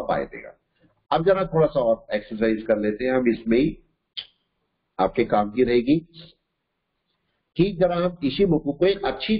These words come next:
तरीके से समझने की कोशिश करते हैं, जरा एक बार और अच्छी तरह से। इतनी देर से हम समझ ही रहे हैं और मैं और समझाने की आपको कोशिश करता हूं यहां पर।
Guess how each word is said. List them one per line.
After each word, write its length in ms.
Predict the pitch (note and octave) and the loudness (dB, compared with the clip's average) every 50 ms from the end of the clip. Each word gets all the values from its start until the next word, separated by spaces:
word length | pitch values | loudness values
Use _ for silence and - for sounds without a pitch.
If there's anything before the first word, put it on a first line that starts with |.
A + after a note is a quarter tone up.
| A3 | 0
तरीके 320 | F3 C3+ B2+ A#2 G#2+ C3+ C3+ | -2 -4 -4 -6 -8 -8 -4
से 160 | C3 E3+ E3+ | -2 -2 -2
समझने 480 | E3 - A2 F#2+ G2+ G2+ G2 G#2 A2+ | 0 -2 -2 0 0 0 0 0 0
की 160 | A2+ - E3+ E3 | 0 0 0 0
कोशिश 380 | - - F2 - - - - - | 0 -2 -2 -2 -4 -8 -12 -6
करते 340 | - - - - - - | -4 -4 -4 -4 -8 -12
हैं, 80 | - - - _ _ - | -14 -14 -18 _ _ -6
जरा 280 | F#2 G2 G2+ F2+ - - - | 0 0 2 2 0 -2 -4
एक 120 | F2+ E2+ - | -4 -2 -2
बार 100 | D2 C#2 C#2+ - | -2 -4 0 2
और 200 | - B2 D3 D#3 D3+ | 2 2 2 2 -2
अच्छी 180 | - - - | -6 -6 -6
तरह 160 | G#2+ E2 E2+ E2+ | -2 -2 -2 -2
से। 160 | - - D#3 | 2 0 0
इतनी 240 | D3+ D3+ - C3+ B2+ | 0 0 0 0 2
देर 160 | B2+ B2+ A#2+ | 2 0 2
से 120 | - C3 | 0 -2
हम 80 | B2+ A2 | -2 -2
समझ 260 | - G2+ F#2+ G2 G2+ G2 A2 | -2 -2 -2 0 0 2 2
ही 100 | A2+ A2 | 2 2
रहे 140 | G#2+ G#2+ | 2 2
हैं 140 | A#2 - - - _ _ _ _ _ - | 0 -2 -4 -10 _ _ _ _ _ -2
और 140 | - A2 A#2+ | -2 -2 0
मैं 180 | D#3 D#3+ - - - | -2 -4 -2 -2 0
और 200 | A#2+ D3+ F#3+ G3 | 2 2 2 2
समझाने 400 | - E3+ C#3+ B2 A#2+ G#2+ G#2 G#2+ | 0 -2 -2 0 0 0 0 -2
की 120 | G#2+ - A2 | 0 0 0
आपको 260 | F#2+ - - D3+ D3 - | 0 2 0 -2 -2 0
कोशिश 360 | - G#2 G2 - G#2+ G2+ - | 0 0 0 0 -2 -4 -2
करता 260 | - F#2+ F2 - - G#2 | 0 -2 0 2 0 2
हूं 80 | A#2 | 2
यहां 180 | A2+ G#2 G2 F#2+ | 2 2 0 0
पर। 200 | - C3 D#3 - | 0 0 0 0